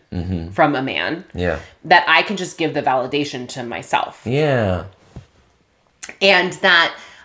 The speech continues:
Speaker 2: I would be, <laughs> this is kind of scary to say, but that I will be well known.
Speaker 1: Mm.
Speaker 2: And that I will help women
Speaker 1: Mm-hmm.
Speaker 2: who are stuck in relationships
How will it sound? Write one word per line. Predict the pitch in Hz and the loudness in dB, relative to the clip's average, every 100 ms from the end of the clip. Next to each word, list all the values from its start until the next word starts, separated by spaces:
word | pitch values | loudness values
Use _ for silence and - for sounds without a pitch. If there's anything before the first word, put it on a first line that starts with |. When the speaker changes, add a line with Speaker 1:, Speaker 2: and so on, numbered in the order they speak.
| - | 2
Speaker 2:
I | 185 180 196 202 | 6 8 6 4
would | 180 170 160 156 156 - _ _ _ 143 | 4 4 4 4 2 -6 _ _ _ -6
be, | 185 165 156 151 151 151 - _ _ _ - - | -2 0 0 0 -2 -4 -8 _ _ _ -12 -10
<laughs> | - - - - - _ | -10 -14 -16 -18 -20 _
this | 269 269 | 2 2
is | 294 | 2
kind | - 208 | 4 2
of | 214 | 0
scary | - 180 160 156 | -4 0 2 2
to | 156 | -2
say, | 170 - 127 - - _ _ _ - - - - - | -4 -2 0 -2 -8 _ _ _ -14 -14 -14 -12 -2
but | 202 | 4
that | 208 175 | 6 6
I | 170 | 4
will | 170 190 | 4 0
be | 180 | 0
well | 165 143 156 | 2 2 2
known. | 135 110 185 220 _ _ _ _ | 0 -2 -6 -12 _ _ _ _
Speaker 1:
Mm. | 120 147 139 123 110 95 87 - _ | 0 2 2 2 0 0 -4 -8 _
Speaker 2:
And | 190 196 185 180 175 175 190 - | 4 6 6 4 2 -2 -6 -10
that | 165 170 170 156 156 - - | -2 4 6 6 2 -6 2
I | 175 185 190 185 | 6 6 6 4
will | 180 165 | 2 0
help | 156 - 214 220 - - | 0 4 4 4 -4 -4
women | 170 160 82 71 185 - _ - | -2 0 -2 -4 -8 -14 _ -10
Speaker 1:
Mm-hmm. | 85 87 80 | -6 -4 0
Speaker 2:
who | 202 175 | 4 4
are | 156 | 4
stuck | - 175 175 | 2 2 2
in | 175 156 | 0 0
relationships | 143 135 135 - 127 - 104 - - - | -2 -2 -4 -6 -8 -4 -4 -4 -12 -18